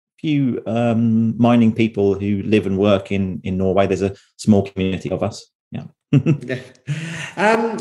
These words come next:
Speaker 2: so just wondering if you can just tell us more about Akoko Minerals. Um, just give us an overview of the company.
Speaker 1: Sure.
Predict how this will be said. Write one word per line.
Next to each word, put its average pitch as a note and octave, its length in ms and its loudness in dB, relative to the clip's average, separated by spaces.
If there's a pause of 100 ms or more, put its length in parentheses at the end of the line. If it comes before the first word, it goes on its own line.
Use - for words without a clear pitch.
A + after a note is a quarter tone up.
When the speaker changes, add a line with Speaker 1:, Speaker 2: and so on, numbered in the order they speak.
Speaker 2:
so - 160 -2
just A#3 200 -2
wondering A3 240 2
if G3+ 40 0
you G3+ 60 2
can F#3+ 220 0
just F3+ 240 0
tell E3 160 0
us D3 160 -6
more D#3 260 0
about D3 640 -2
Akoko A#2+ 1080 -4
Minerals. A#2 680 -4 (220)
Um, A#2 920 -4
just - 480 -8
give C3 140 -4
us A#2 100 -10
an A#2+ 80 -6
overview A2 400 -6
of G#2+ 80 -8
the A2 80 -12
company. G#2 460 -12 (560)
Speaker 1:
Sure. G3 520 4